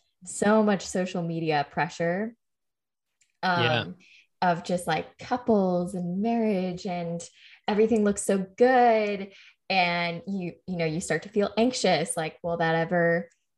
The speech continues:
Speaker 1: be me?" Or you might feel, like, envious. How do you recommend, and how did you, like, overcome feeling anxious or envy? Was it,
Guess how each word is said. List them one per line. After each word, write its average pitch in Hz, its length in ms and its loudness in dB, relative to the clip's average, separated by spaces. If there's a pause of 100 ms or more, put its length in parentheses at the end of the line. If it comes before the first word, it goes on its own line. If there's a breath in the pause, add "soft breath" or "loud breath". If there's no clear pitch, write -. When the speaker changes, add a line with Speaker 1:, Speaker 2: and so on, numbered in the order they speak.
Speaker 1:
be 214 200 -4
me?" 208 500 -2
Or 170 320 -2
you 165 680 -4
might 165 400 -4
feel, 185 640 -2 (380 soft breath)
like, 180 240 -4
envious. 226 920 0 (220)
How 226 680 2 (1000 soft breath)
do 196 100 -2
you 190 260 0
recommend, 170 720 -2
and 165 160 -6
how 165 220 -4
did 165 340 -6
you, 160 520 0 (340 soft breath)
like, - 240 -2
overcome 185 540 0
feeling 165 640 -4 (440)
anxious 175 540 -2
or 160 100 0
envy? 160 360 -2
Was 160 200 0
it, - 280 -2